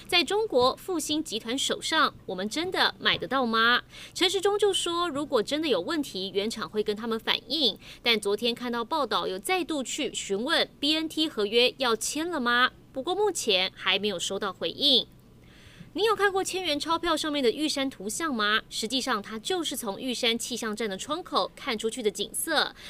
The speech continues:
而目前在脸书上就曝光了一张百万窗景照片，照片上放上了两张椅子，还有一台咖啡机，坐在椅子上喝咖啡，一眼就能清楚看见玉山主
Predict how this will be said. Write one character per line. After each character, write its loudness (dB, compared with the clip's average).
而 -2
目 6
前 4
在 8
脸 4
书 -2
上 4
就 2
曝 -2
光 2
了 2
一 2
张 0
百 -2
万 0
窗 -2
景 -6
照 0
片， 2
照 4
片 2
上 0
放 0
上 0
了 2
两 -4
张 -2
椅 -4
子， -2
还 -4
有 4
一 -4
台 -4
咖 -2
啡 2
机， -2
坐 2
在 0
椅 -2
子 -6
上 -2
喝 -2
咖 -2
啡， 0
一 8
眼 6
就 -2
能 2
清 -2
楚 -8
看 -4
见 0
玉 -2
山 -2
主 -10